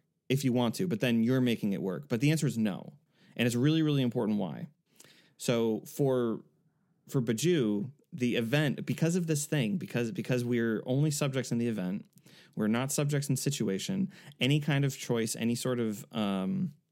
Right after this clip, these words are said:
I don't know, you might say, like, any kind of, um, revelation that we might have, that is, it's just pure situation. It's, it's, it, there's no,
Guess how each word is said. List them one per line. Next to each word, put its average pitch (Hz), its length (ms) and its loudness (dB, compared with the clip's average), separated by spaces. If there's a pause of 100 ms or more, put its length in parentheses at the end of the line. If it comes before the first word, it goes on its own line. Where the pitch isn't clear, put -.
(500)
I - 80 -2
don't 120 80 4
know, 113 40 2
you 110 60 2
might 113 180 0
say, 120 140 0
like, 104 220 0
any 127 160 0
kind 131 220 0
of, 107 180 -4
um, 98 380 -2 (320)
revelation 127 880 0 (220)
that 95 120 -2
we 113 100 2
might 110 240 2
have, 117 360 -2
that 123 140 0
is, 113 180 -2
it's - 160 -6
just - 160 -6
pure 131 180 0
situation. 123 720 -4 (500)
It's, 107 200 -4
it's, 110 220 -6
it, 107 280 -4
there's 110 220 0
no, 139 340 2